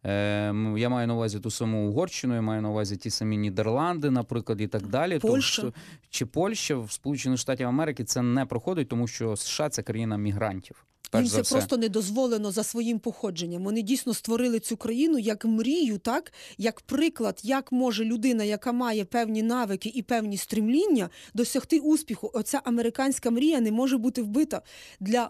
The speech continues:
Speaker 2: кожного, хто є на цьому землі, саме на цій землі.
Speaker 1: Ну,
Speaker 2: Тому
Speaker 1: Ірина,
Speaker 2: що
Speaker 1: я вам чесно скажу, американська мрія вже останніми роками, я був у Сполучених Штатах
Speaker 2: Власне.
Speaker 1: Америки у дві тисячі п'ятнадцятому році, і самі американці вже сказали, що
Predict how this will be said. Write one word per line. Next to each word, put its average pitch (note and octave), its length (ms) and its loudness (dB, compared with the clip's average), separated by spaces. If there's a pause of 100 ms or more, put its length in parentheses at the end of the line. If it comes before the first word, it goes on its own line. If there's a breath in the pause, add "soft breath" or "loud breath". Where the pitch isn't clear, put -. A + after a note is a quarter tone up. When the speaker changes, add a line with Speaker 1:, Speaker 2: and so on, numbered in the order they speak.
Speaker 2:
кожного, E4 680 2
хто - 220 -2
є A#3 220 2
на C#4+ 120 4
цьому B3+ 280 2
землі, B3 380 4
саме A#3 420 0
на A#3 120 2
цій C4 180 4
землі. B3+ 300 4
Speaker 1:
Ну, G#3 120 -2
Speaker 2:
Тому D#3 140 4
Speaker 1:
Ірина, E3 120 4
Speaker 2:
що E3 140 4
Speaker 1:
я F#3 60 6
вам F3+ 80 0
чесно F3 260 0
скажу, D#3+ 340 2
американська D#3 640 0
мрія F3 340 2
вже C3+ 180 0
останніми C#3 580 2
роками, D3+ 340 0
я D#3+ 100 4
був D#3+ 120 -2
у C#3 40 0
Сполучених B2+ 480 0
Штатах - 240 2
Speaker 2:
Власне. C#3+ 160 4
Speaker 1:
Америки C#3+ 300 2
у - 20 -6
дві B2+ 140 -2
тисячі C3+ 340 -6
п'ятнадцятому C#3 580 -2
році, F#3+ 220 -2
і C#3 40 -2
самі D3 240 2
американці C#3+ 600 0
вже C3+ 160 0
сказали, C3 460 0
що C3 380 -2